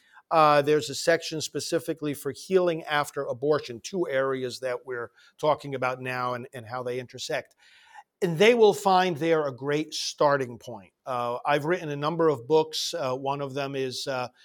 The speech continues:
geared towards how to preach on abortion, and it takes, um,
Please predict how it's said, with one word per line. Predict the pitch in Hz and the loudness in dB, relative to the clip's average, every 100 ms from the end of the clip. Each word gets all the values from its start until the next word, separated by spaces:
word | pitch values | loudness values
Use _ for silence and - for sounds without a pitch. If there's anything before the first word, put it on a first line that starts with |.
| _ 131 | _ -8
geared | 143 165 160 160 | 0 2 2 -2
towards | - 147 139 131 - - | -2 0 0 -4 -8 -10
how | 131 147 143 | -2 2 2
to | 123 | 0
preach | - - 175 190 - - | -8 -6 -4 -4 -8 -4
on | 170 165 185 | -2 -2 -2
abortion, | 185 170 180 180 196 165 | -4 0 0 -2 -6 -6
and | 127 | -8
it | 123 | -10
takes, | - 156 147 - 151 | -4 -4 -4 -8 -4
um, | 131 123 | -4 -4